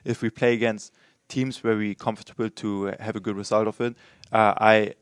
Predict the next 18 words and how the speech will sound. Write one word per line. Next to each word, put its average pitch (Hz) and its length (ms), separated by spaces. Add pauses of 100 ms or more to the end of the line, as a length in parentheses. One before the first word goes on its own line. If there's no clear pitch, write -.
(140)
I 110 120
like 113 180
to - 100
play - 140
on 107 80
the 101 60
grass 107 200
pitch - 240
because 107 300
we 104 260
have 113 220
more 110 160
space 110 480 (400)
and 107 280
it's - 200
easy 107 220
to - 140
attack. 101 360